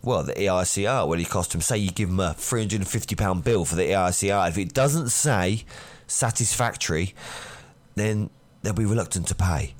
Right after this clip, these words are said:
If it un-, unsatisfactory, then, then no one, I don't think anyone gives a monkeys about what it's failed on.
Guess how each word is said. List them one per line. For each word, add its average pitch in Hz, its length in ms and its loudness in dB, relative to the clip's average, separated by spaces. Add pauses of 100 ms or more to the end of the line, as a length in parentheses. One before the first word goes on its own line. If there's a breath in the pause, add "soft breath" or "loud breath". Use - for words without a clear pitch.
(320 loud breath)
If - 120 -4
it - 80 -2
un-, 135 200 2
unsatisfactory, 151 960 0
then, 110 180 2
then 127 240 2
no 156 180 4
one, 165 340 2 (360)
I 120 80 0
don't 160 140 0
think 101 180 -6
anyone 135 300 0
gives 113 200 0
a 120 40 2
monkeys 117 560 0 (280 loud breath)
about 90 360 0
what 95 260 2
it's - 140 0
failed 117 340 2
on. 76 200 -2